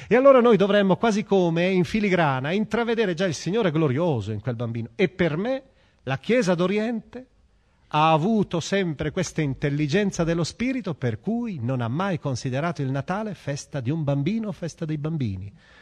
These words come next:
Sapete qual è il titolo del calendario ortodosso per la festa del Natale? Il titolo è Pasqua del Natale del Signore.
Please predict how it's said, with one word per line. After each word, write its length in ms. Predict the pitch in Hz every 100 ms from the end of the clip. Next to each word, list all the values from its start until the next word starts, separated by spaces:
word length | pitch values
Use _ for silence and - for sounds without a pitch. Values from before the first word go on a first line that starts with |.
| -
Sapete 420 | - 147 247 269 135
qual 120 | 123
è 60 |
il 100 | 117
titolo 400 | - 120 - 113
del 160 | 104 104
calendario 540 | 117 113 110 127 120
ortodosso 800 | 113 - 117 117 113 - - 110 - _ _ _ _ -
per 160 | 117
la 120 | 113
festa 340 | - 127 - 117
del 160 | 113
Natale? 520 | 113 113 127 151 196 233 _ _
Il 220 | - 131 -
titolo 400 | 156 - 160 170
è 120 | 233 _ _ _ -
Pasqua 640 | 175 190 - - 185 180 139
del 180 | 135 135
Natale 600 | 131 131 131 127 131 127
del 160 | 123
Signore. 600 | - 143 117 95 92 98